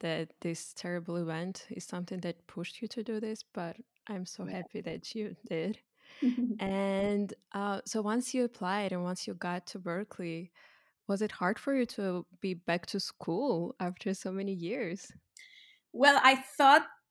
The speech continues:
Speaker 2: that it would be. I, I mean, it's a, it's a challenge to go back to that sort of,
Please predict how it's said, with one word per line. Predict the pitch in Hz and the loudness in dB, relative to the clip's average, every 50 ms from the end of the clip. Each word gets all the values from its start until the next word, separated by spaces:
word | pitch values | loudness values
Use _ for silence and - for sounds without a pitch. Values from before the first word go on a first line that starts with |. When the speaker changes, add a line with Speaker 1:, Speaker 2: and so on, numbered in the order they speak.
| - | -6
Speaker 2:
that | 233 240 269 262 269 | 2 8 10 10 10
it | 277 269 254 240 | 10 8 2 2
would | 247 254 254 202 214 226 | 2 0 0 -2 -2 0
be. | 247 233 240 254 285 320 339 349 349 - - - - - - | 2 2 4 4 4 4 2 2 0 -2 -10 -20 -14 -4 -2
I, | 254 262 - - 254 | 0 0 4 4 6
I | |
mean, | 254 262 277 269 | 6 6 4 4
it's | 269 262 254 - | 2 2 4 6
a, | 311 294 277 277 277 - | 10 10 12 12 10 8
it's | - 254 247 277 | 6 2 4 2
a | 262 262 | 2 2
challenge | - - 277 226 247 262 311 320 302 294 - - | 4 6 6 6 6 6 2 2 2 0 0 -2
to | 277 | -2
go | 220 220 233 226 | 2 2 2 2
back | 220 - - 190 190 220 - - - | 4 4 6 6 6 6 4 2 -4
to | 240 214 | -2 2
that | 208 185 185 185 - | 4 4 4 4 2
sort | - - 233 220 214 | -2 0 0 2 2
of, | 208 196 | 0 -2